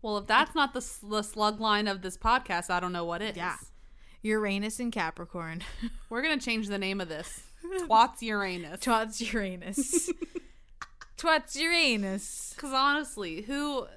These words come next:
Speaker 1: like, yeah, we
Speaker 2: Yeah.
Speaker 1: hate outdated expectations in any sense of the word.
Speaker 2: Mm-hmm.
Speaker 1: And, yeah, we strive for a good power, not, like, a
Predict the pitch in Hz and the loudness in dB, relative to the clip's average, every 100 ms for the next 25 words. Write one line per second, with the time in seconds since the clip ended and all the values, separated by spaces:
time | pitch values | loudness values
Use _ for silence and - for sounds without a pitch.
0 | - - 247 247 - - 117 - - 220 | -16 -4 -4 -4 -12 -18 -16 -18 -12 0
1 | 294 208 165 101 196 190 160 160 214 233 | 4 4 4 -2 -4 -2 0 -2 -4 -4
2 | 247 - 208 214 214 208 202 196 - 196 | -2 0 -2 0 0 -2 0 -4 -4 -8
3 | - 185 185 190 196 214 - - - - | -6 -8 -8 -10 -8 -8 -10 -18 -20 -20
4 | - - - 214 190 208 208 202 170 175 | -20 -20 -12 -8 -4 -2 -2 -4 -10 -10
5 | 185 175 170 175 170 175 185 - - - | -12 -10 -8 -8 -6 -8 -10 -12 -20 -6
6 | 196 190 190 180 196 - - - - - | 0 0 -2 -6 -12 -16 -20 -20 -20 -20
7 | 190 214 233 208 208 220 196 196 202 190 | -8 0 0 0 -4 0 0 0 -6 -8
8 | - - 202 202 254 233 - 185 160 160 | -14 -10 -8 -2 2 2 2 -2 0 -2
9 | 185 190 185 180 175 165 | -4 -4 -2 -4 -6 -12